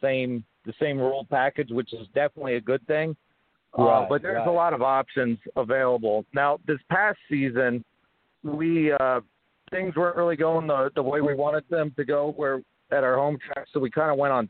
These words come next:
Speaker 1: tour, and it, we actually wound up having a lot of fun. Um, I actually had a lot more fun going on tour. We hit a lot of New York tracks,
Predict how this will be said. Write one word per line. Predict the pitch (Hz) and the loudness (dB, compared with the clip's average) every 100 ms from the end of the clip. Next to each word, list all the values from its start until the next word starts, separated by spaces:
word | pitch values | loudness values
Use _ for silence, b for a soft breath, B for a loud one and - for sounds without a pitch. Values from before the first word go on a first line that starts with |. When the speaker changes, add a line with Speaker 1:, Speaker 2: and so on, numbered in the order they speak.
| - | -2
Speaker 1:
tour, | 131 151 160 - _ _ _ _ _ - | 0 2 0 -4 _ _ _ _ _ -2
and | 139 139 131 120 110 _ _ _ - | 0 2 2 -2 -6 _ _ _ -6
it, | 147 - | -6 -4
we | 143 | -4
actually | 165 196 - 165 | -2 -2 -2 -4
wound | 156 151 | -2 -4
up | 123 | -2
having | 135 135 131 | -2 0 0
a | |
lot | 117 113 | 0 -2
of | - - | -4 -2
fun. | 98 87 95 _ _ - | -2 -4 -8 _ _ -4
Um, | 113 110 107 107 | 0 2 2 2
I | 113 | 2
actually | 143 156 - 143 | 0 -2 -2 0
had | 127 | 2
a | 107 | 2
lot | 123 147 | 2 0
more | 151 147 - | 0 0 0
fun | 139 131 | -2 0
going | 131 131 127 | 0 2 0
on | 120 | 0
tour. | 131 123 | 0 2
We | 139 | 0
hit | 160 | 2
a | |
lot | 151 139 | 2 0
of | 123 | 0
New | 120 | 0
York | 117 123 - | 0 -2 -4
tracks, | 98 95 | -4 -4